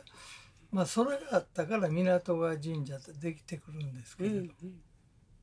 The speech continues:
Speaker 1: で、今度、えー、十二月の十四日、前夜祭しますよね。
Speaker 2: はい。
Speaker 1: これね、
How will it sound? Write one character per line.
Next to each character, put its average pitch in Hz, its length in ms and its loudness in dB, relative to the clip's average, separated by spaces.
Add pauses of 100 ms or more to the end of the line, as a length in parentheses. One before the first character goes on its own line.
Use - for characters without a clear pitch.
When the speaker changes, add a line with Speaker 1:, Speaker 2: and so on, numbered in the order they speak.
(680)
Speaker 1:
で、 208 60 0
今 240 280 4
度、 160 720 2
え 160 480 0
ー、 - 20 -6
十 220 220 4
二 240 180 6
月 180 320 -2
の 139 180 -2
十 170 260 2
四 151 120 2
日、 151 220 -8 (280)
前 170 200 6
夜 208 100 6
祭 151 220 -4
し - 160 -2
ま 156 160 4
す - 120 -2
よ 131 100 0
ね。 120 260 -4
Speaker 2:
は 240 240 -2
い。 196 40 0 (800)
Speaker 1:
こ - 140 4
れ 202 120 8
ね、 196 300 4